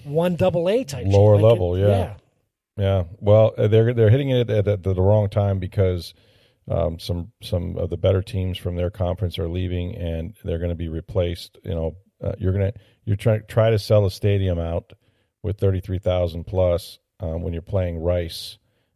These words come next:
Speaker 2: and, you know, those kinds of teams, um,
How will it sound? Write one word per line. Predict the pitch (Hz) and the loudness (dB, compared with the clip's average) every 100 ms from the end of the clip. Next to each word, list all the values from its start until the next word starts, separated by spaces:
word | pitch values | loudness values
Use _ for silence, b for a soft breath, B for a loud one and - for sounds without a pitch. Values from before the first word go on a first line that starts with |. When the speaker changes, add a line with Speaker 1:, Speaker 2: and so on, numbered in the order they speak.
| _ | _
Speaker 2:
and, | 80 82 82 80 85 - | -8 -6 -4 -6 -8 -8
you | 104 | -6
know, | 82 78 78 - | -4 -4 -6 -4
those | 95 90 - | 0 0 -2
kinds | 90 82 | -6 -6
of | 78 | -10
teams, | - 90 80 76 - - | -6 -6 -6 -10 -12 -8
um, | 78 76 76 76 | -6 -6 -8 -10